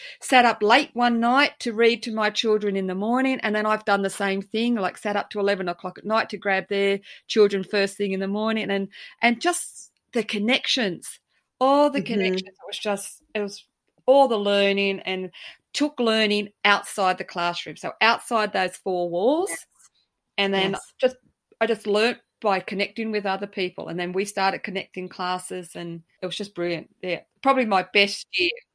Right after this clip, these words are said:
Speaker 2: I put up something about Flipgrid. So someone who I connected with, similar in Indiana, he was using it and I put it up on Instagram
Speaker 1: Yeah.
Speaker 2: and you're like,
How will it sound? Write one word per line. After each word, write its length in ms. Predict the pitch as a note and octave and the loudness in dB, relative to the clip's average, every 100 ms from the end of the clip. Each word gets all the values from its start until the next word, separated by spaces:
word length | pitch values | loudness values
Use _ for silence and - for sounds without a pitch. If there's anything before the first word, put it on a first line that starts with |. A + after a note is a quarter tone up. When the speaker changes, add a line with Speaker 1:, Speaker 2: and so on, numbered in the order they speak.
| - | -6
Speaker 2:
I 60 | G#3+ | -4
put 160 | A#3+ | 0
up 120 | A3 - | 0 0
something 200 | - G#3 | 0 0
about 240 | A3+ - | 0 0
Flipgrid. 520 | A#3 G#3+ - G3 F#3 | 0 0 2 2 2
So 160 | - G3 | 0 -2
someone 300 | G3+ G3 G3 | 0 0 0
who 120 | G3+ - | 0 0
I 500 | F#3+ F#3+ G3 G3+ G3+ - - _ - | 2 2 2 0 -2 -16 -20 _ -2
connected 460 | A3+ G#3+ G#3 G#3+ | 2 2 2 0
with, 280 | A3+ E4 F#4+ | 0 0 -2
similar 640 | - A3 G#3 G#3 A#3 C4 - | -4 0 2 2 2 0 2
in 640 | G#3 G3+ G3+ G3+ G3+ G3+ - _ - | 2 4 2 2 -2 -4 -10 _ -6
Indiana, 560 | G#3+ G3+ F#3+ F3+ D3+ F3 _ _ | -2 2 0 0 -2 -4 _ _
he 140 | - A#3+ | -2 0
was 160 | B3 | 2
using 240 | G#3 G3+ F#3+ | 2 2 2
it 20 | |
and 100 | F#3+ | 2
I 60 | F#3 | 0
put 160 | G#3+ | 0
it 40 | G3 | -2
up 140 | G3 | 0
on 100 | F#3+ | 0
Instagram 420 | F#3 G#3+ G#3 B3+ | 0 0 -2 0
Speaker 1:
Yeah. 100 | A3+ | 2
Speaker 2:
and 140 | G#3 G3+ | 4 4
you're 80 | |
like, 100 | F#3+ | 2